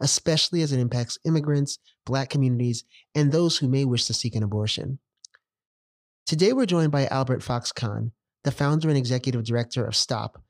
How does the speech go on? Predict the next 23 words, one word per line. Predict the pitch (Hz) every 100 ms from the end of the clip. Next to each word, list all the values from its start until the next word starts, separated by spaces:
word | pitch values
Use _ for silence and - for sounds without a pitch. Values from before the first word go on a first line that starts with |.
| _ _ _
that's | 131 123 -
the | -
Surveillance | 110 117 127 139 139
Technology | - 131 127 117 117 117 -
Oversight | 123 131 135 110
Project, | - 101 98 - - _ _ _ -
an | 147
organization | 147 180 165 143 135 131
that | 120
litigates | 165 180 170 165 143
and | -
advocates | 123 127 - 127
for | -
privacy, | 117 135 127 135 - 151 151 _ _ -
working | 131 131 127
to | 127
abolish | 107 113 120 -
local | 127 147 156
government | 139 127 127 123
systems | - - 135 147 139 123
of |
mass | 117 113 113
surveillance. | 113 110 107 58 64 -